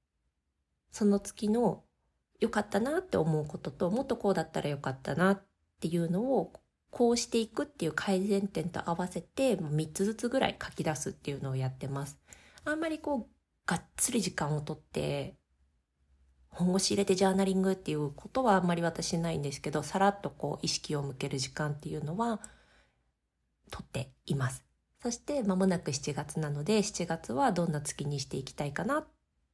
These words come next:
ていう、どんな気持ちを感じる月にしていきたいのか、そしてそれを達成するためにどんなことに取り組んでいくのかっていうことを書くようにしています。よかったら皆さんも書いてみてくださいね。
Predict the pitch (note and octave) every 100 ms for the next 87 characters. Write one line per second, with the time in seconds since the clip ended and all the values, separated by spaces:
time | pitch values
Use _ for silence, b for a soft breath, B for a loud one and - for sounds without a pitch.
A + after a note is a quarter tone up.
0 | _ _ - - G3+ F#3+ D#3+ - D#3+ D3+
1 | D3+ A3 C4 A3+ - - D#3 D3+ D3+ C#3+
2 | - D#3+ D3+ C#3+ C#3 C#3 - - D3+ C3+
3 | C3 G3 A#3 - b b b b - G3
4 | - D4+ B3+ G#3 F#3 G#3 C4 C4 D3+ -
5 | D3+ D3+ D#3+ - E3 E3+ B3 G#3 G3+ G#3+
6 | F#3+ E3 D3+ D3 - D3+ C#3 D3+ C#3+ C3+
7 | C3 C#3 D3+ G#3 C#4+ - E3 C#3+ C3+ C3
8 | C3+ C3 - _ - - - C#3 C3+ C3
9 | B2 - - - - D3 C#3+ - - -
10 | b b b b b b G#3+ G3+ - C#3
11 | C3+ C#3 D3 C#3+ C3+ C3 C3 - _ -
12 | D#3+ - C#3 - E3+ D3+ - D3+ D3 D#3
13 | D3 G#3